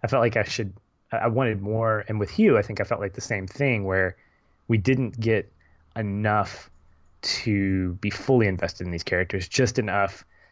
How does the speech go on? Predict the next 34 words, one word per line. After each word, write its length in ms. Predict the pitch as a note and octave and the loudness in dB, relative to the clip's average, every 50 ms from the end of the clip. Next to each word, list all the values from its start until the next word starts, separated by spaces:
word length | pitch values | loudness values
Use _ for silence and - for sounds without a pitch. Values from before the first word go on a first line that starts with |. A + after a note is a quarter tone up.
| _ | _
to 100 | _ - | _ -18
push 280 | - - - B2 A2 - | -14 -4 -2 -2 -2 -2
the 100 | - G2+ | -6 -6
plot 420 | - - - A#2 G#2+ G2 - - - | -8 -4 0 2 2 2 0 -2 -8
along, 540 | G2 F#2+ F#2 F#2+ F#2 F2 D#2+ - - - - _ _ | -10 -8 -6 -6 -6 -6 -8 -10 -14 -18 -20 _ _
so 160 | - - - B2 | -6 0 2 4
that 180 | A2+ A#2 A2 - | 4 2 2 2
the 60 | A#2 | -2
moment 460 | A2+ A#2 A#2+ B2 B2 B2 A#2+ A#2 A2 | 0 0 2 2 2 2 0 -2 -4
when 420 | G#2 G#2 G#2+ G2+ G2+ G2 F#2+ F#2+ F2+ _ _ _ - - | -4 -2 -2 -2 -2 -2 -4 -6 -8 _ _ _ -18 -8
the 200 | - B2+ G#2 A2 | -6 0 2 2
choice 320 | G2 - - B2 A2 G#2 - | 2 4 4 4 4 4 0
is 100 | G#2 G2 | -2 -2
made 400 | G#2 G#2 G#2 G2+ G2+ G2 F#2+ G2 _ _ _ _ _ _ _ | 0 0 2 2 2 0 -2 -6 _ _ _ _ _ _ _
for 140 | - - G2+ | -2 -2 0
David 380 | G2 F#2 G#2+ G#2 G#2 G#2 G2 | 2 4 4 4 4 4 2
to 360 | F2+ - - G2+ F#2 F#2 F#2 F2+ - _ _ _ - | 0 -4 -2 0 0 0 -2 -4 -8 _ _ _ -6
at 120 | - - | -4 -2
least 200 | A2+ A#2 A2+ - | 0 -2 -2 -2
attempt 340 | G#2+ - - - C3 - _ | -6 -4 -2 -2 -2 -4 _
to 80 | - G#2+ | -10 -10
save 500 | - - - - A2 G#2+ G#2 G#2 G2 F#2+ | -8 -6 -2 0 2 2 2 2 0 -2
Miranda, 680 | G2+ F#2+ F2+ F#2 G2 G#2 G#2 G2 F2+ F2 E2 E2+ E2+ - _ _ _ _ | -2 -4 -2 0 0 0 0 -2 -2 -2 -4 -4 -4 -6 _ _ _ _
it 100 | _ C#3 | _ -4
makes 280 | A2+ A2 G#2 G2 F#2+ - | -2 0 -2 -2 -2 -2
sense 300 | - A#2+ G2 F#2 F#2 - | 0 0 0 0 -4 -6
because 600 | _ G2 F#2+ - - G2+ F#2+ F#2 F#2 F2+ - - | _ -8 -8 -4 -2 -2 0 0 -2 -4 -6 -10
he 140 | - - A2 | -4 -4 0
doesn't 240 | G#2 G2 G2+ G2+ F2 | 2 2 0 0 -4
wanna 160 | G2 F#2 F#2+ | -6 -6 -4
go 100 | F2 F#2+ | -4 -2
back 200 | F2+ F2 F2 - | 0 0 -2 -2
to 100 | - - | -4 -4
Earth. 460 | - G#2+ F#2+ D#2 C#2+ C2+ - - - | 0 0 0 0 -2 -6 -8 -14 -20